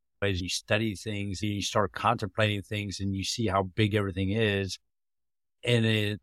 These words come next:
contrast, we can feel very small. And that is kind of a dangerous, uh, path to go on,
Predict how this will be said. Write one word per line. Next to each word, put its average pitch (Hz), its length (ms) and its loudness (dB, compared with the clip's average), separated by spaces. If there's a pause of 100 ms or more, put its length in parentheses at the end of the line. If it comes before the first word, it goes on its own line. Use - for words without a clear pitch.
(160)
contrast, 113 680 4
we 117 160 4
can 101 180 -4
feel 98 380 -2
very 92 320 -2
small. 98 560 0 (720)
And 107 640 4 (400)
that 117 440 8 (100)
is 104 500 2 (240)
kind 143 200 -2
of 131 80 0
a 104 40 2
dangerous, 101 720 2 (960)
uh, 101 240 2
path 117 300 4
to 104 120 2
go 104 280 2
on, 92 300 2